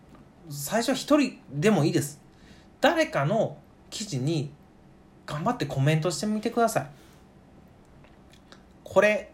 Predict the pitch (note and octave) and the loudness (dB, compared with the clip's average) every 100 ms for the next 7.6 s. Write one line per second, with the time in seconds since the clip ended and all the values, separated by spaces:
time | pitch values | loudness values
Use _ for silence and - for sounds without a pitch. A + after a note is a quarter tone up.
0 | - G3+ A3 A#3 A#3+ A#3+ A#3+ G3 A3 G#3+ | -8 -2 0 0 0 0 0 0 0 0
1 | C4+ C4+ A3+ G3+ F#3 G#3 A3 A3 - D#3+ | -2 4 4 4 2 0 0 -6 -2 -2
2 | C#3+ D3+ D#3 E3+ E3 E3+ F3+ F#3+ F3+ - | 0 0 -2 -2 -2 -6 -2 -2 -2 -6
3 | - - - - - - - - - - | -12 -20 -20 -20 -20 -20 -20 -20 -20 -20
4 | - - - - - - - - - - | -20 -20 -20 -20 -20 -20 -20 -20 -20 -4
5 | C4 A#3 A#2 C3+ - - - - - - | -2 0 0 0 0 -6 -20 -20 -20 -20
6 | - G3 G3+ - G#3+ A#3+ A3+ A3+ G3 E3+ | -6 -4 -4 -6 -6 -2 -2 -2 0 0
7 | F3+ F#3+ F3+ E3 - - | 0 -2 -2 -6 -8 -12